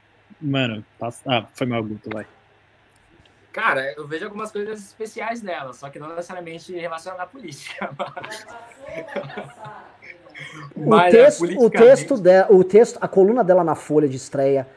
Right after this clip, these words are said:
Speaker 3: é, é, é, é de uma, é, é pueril. É pueril.
Speaker 2: Ah, mas ela, ela, eu não, não, não necessariamente eu acho que ela tem alguma coisa a mais, mas ela foca muito numa coisa bem beabá, que eu acho bobo,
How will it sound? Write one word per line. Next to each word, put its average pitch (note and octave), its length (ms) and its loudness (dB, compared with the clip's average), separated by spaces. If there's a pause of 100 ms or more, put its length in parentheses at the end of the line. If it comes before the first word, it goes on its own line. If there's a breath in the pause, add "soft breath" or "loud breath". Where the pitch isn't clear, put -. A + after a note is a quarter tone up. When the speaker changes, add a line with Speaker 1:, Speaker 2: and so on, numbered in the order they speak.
(420 soft breath)
Speaker 3:
é, C#3 240 2
é, C#3+ 220 0 (440)
é, D3+ 260 -8
é C#3+ 60 -4
de C#3 100 -4
uma, G3+ 200 0
é, F3 140 -4 (100)
é F#3+ 80 -6
pueril. F#3+ 680 0 (1040)
É D#3 80 -12
pueril. A3+ 400 2
Speaker 2:
Ah, E3 40 -2
mas C3+ 220 -4 (800)
ela, A3+ 260 -4
ela, B3 300 -12
eu G#3+ 100 -16
não, B3+ 180 -14
não, A3+ 400 -14
não G3+ 260 -14
necessariamente F3 540 -14
eu C#3 160 -12
acho C#3 340 -10
que - 120 -20
ela C3 140 -16
tem C3+ 180 -20
alguma C#3 260 -18
coisa C#3+ 280 -18
a C3+ 40 -12
mais, A#2+ 300 -14
mas A#2+ 160 -20
ela F3 160 -12
foca F3+ 320 -10
muito F3 320 -20
numa E3 180 -16
coisa D3+ 260 -20
bem F3 360 -14
beabá, C3+ 680 -6
que - 100 -20
eu D#3 60 -14
acho - 180 -18
bobo, C#3 560 -14